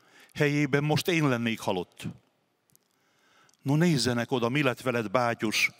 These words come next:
eszed hajója zátonyra futott? Megnyugtat, hogy helyettem is éltél, és tudod már, mit csak anyánk tudott.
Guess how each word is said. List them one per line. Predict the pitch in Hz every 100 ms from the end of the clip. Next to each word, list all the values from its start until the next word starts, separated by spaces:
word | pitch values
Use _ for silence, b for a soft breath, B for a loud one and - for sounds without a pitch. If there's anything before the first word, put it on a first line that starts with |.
| B B B B
eszed | - 156 - 156 -
hajója | - 143 143 139 139
zátonyra | 123 131 131 135 139 143
futott? | 135 151 127 104 - - - _ _ _ _ _ _ B B B B
Megnyugtat, | - 139 123 123 - 123 - - _ _
hogy | 127 117
helyettem | 131 135 123 - 123
is | 117
éltél, | 120 113 110 104 101 - _ _ _ B B B
és | B 135
tudod | - 190 143 117
már, | 117 110 110 110 - _ _ _ _ _ _
mit | 117 117 -
csak | - 123
anyánk | - 120 101 92 80
tudott. | 95 80 - -